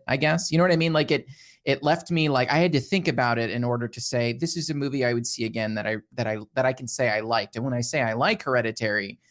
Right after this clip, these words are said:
I mean, it made me so unnerved and uncomfortable, right? Which is an odd thing to say, right? This goes back into, I think, like, a year and a half ago when we were gonna do our book, like, "Why Do We Like Horror?" We, we were, we're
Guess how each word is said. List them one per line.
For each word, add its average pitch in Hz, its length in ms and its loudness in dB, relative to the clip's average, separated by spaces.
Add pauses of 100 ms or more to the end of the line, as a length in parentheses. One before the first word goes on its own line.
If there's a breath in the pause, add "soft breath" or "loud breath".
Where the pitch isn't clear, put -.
(420 soft breath)
I 143 60 2
mean, 175 340 2
it 147 180 0
made 170 320 2
me 147 140 0
so 170 480 2
unnerved 131 500 2
and 120 100 2
uncomfortable, 110 760 -4 (100)
right? 117 180 0
Which 156 140 -2
is 185 100 0
an 214 60 0
odd 214 240 2
thing 175 160 0
to 135 80 0
say, 127 540 2
right? 120 100 -4
This 135 140 -4
goes 139 160 -2
back 127 340 0
into, 120 560 -4
I 117 60 -2
think, 120 160 -8
like, 110 240 -8 (340)
a 120 80 -2
year 131 220 2
and 123 80 2
a 110 40 2
half 127 300 0
ago 117 220 4
when 113 100 2
we 113 80 2
were 113 120 2
gonna 110 180 2
do 113 140 2
our 110 120 4
book, 107 220 0
like, 107 140 -6
"Why 104 260 0
Do 107 120 -4
We 107 140 -2
Like 101 240 -4
Horror?" 107 540 -2
We, - 140 -6
we 110 180 -6
were, 110 240 -6
we're 117 140 -4